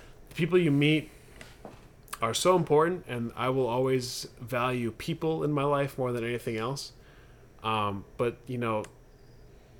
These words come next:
you can also just <laughs> kinda live your own life and, and feed off of them, but at the same time, just be yourself.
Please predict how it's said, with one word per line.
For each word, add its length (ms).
you 140
can 180
also 400
just 240
<laughs> 20
kinda 440
live 440
your 100
own 240
life 300
and, 180
and 320
feed 260
off 220
of 140
them, 180
but 60
at 100
the 60
same 200
time, 280
just 160
be 80
yourself. 520